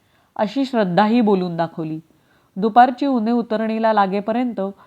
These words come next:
तो समोरच्या डोंगरावर श्रमणांच्या गुंफेतून,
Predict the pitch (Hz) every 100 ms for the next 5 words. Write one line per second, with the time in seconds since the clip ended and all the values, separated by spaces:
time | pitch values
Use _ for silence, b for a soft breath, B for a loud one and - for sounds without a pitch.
0 | b b 220 220 214 208 220 240 233 202
1 | 190 208 226 180 185 - - 202 190 196
2 | 202 208 226 196 196 180 226 202 160